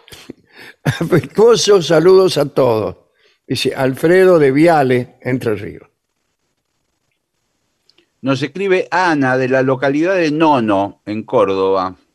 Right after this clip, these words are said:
Speaker 1: Sí, sí.
Speaker 2: Y dice, "Les cuento que el cuarteto aún se baila en parejas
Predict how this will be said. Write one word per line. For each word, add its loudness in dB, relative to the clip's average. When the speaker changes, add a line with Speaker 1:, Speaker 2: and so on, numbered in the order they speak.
Speaker 1:
Sí, -2
sí. -2
Speaker 2:
Y -6
dice, -4
"Les -2
cuento -6
que -6
el -6
cuarteto -2
aún 0
se -4
baila 0
en -2
parejas -4